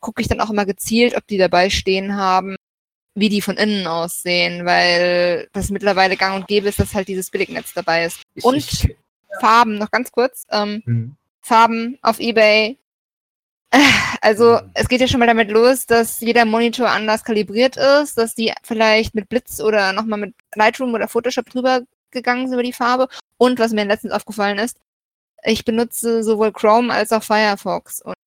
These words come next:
Speaker 1: ich hatte die gleiche Perücke in beidem offen und auf dem einen hatte die Perücke einen Rotstich, auf dem anderen nicht, weil die Browser dann auch nochmal unterschiedliche Farbprofile haben. Und deshalb bin ich mittlerweile echt so, dass ich sage,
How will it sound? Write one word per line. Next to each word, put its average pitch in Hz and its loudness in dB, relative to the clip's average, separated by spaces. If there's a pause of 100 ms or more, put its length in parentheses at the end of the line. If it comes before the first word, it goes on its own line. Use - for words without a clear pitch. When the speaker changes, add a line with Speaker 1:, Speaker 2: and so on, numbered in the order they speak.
Speaker 1:
ich 214 -10
hatte 226 -4
die 220 -2
gleiche 226 2
Perücke 240 -2
in 214 -4
beidem 208 2
offen 233 -4
und 220 -8 (520)
auf - -8
dem - -4
einen 202 2
hatte 247 -2
die 220 -2
Perücke 226 -2
einen 214 -4
Rotstich, 226 -2
auf 226 -2
dem - -12
anderen 208 -6
nicht, 214 -2
weil 190 0
die 202 -4
Browser 220 2
dann 190 2
auch - 4
nochmal 254 2
unterschiedliche 214 -6
Farbprofile 190 -4
haben. 175 -2 (480)
Und 202 -8
deshalb 233 2 (300)
bin 226 0
ich 226 -2
mittlerweile 214 4
echt 220 0
so, 220 -4
dass 208 -4
ich 214 -14
sage, 196 0